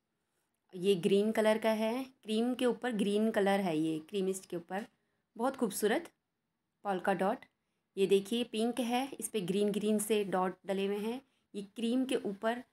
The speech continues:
हल्का पिंक है। ये भी देखिए, ये थोड़ा सा डार्क ग्रीन है, ये भी पिंकिश कलर आ गया। बहुत ही डिफरेंट कलर के थे और एक मैंने ये देखा, ये मुझे बहुत खूबसूरत लगा, तो मैंने इसको भी अपने कैमरे में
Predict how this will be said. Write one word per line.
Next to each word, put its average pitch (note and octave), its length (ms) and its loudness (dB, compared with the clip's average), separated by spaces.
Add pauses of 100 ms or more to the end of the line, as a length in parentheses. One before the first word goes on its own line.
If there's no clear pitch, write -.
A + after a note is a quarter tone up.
(600)
हल्का C#4 220 0
पिंक F#3 360 -2
है। F3 320 -10 (1800)
ये F#3+ 80 -6
भी F#3+ 140 -2
देखिए, G#3 440 0 (420)
ये G3 160 -14
थोड़ा G#3 200 2
सा A3 120 4
डार्क F3+ 340 0
ग्रीन G3+ 260 -2
है, A3 340 -4 (360)
ये F3+ 60 -4
भी F#3+ 100 -2
पिंकिश A3 680 -6
कलर G#3+ 320 -4
आ G#3 120 -2
गया। A3 380 -2 (1500)
बहुत C4 240 -2
ही D4 60 2
डिफरेंट A#3 340 0
कलर G#3+ 260 -2
के A3+ 340 0
थे A3 260 0 (440)
और G3+ 120 -4
एक A3+ 240 2
मैंने A3 200 2
ये G3+ 200 2
देखा, A3+ 460 0 (200)
ये G3 100 -2
मुझे F#3+ 200 0
बहुत G3 260 0
खूबसूरत G3+ 440 0
लगा, G3+ 240 2
तो A3+ 120 -6
मैंने F3+ 220 0
इसको F#3 200 -2
भी F#3 80 -2
अपने F#3 180 -4
कैमरे F3+ 320 -2
में F#3 220 -2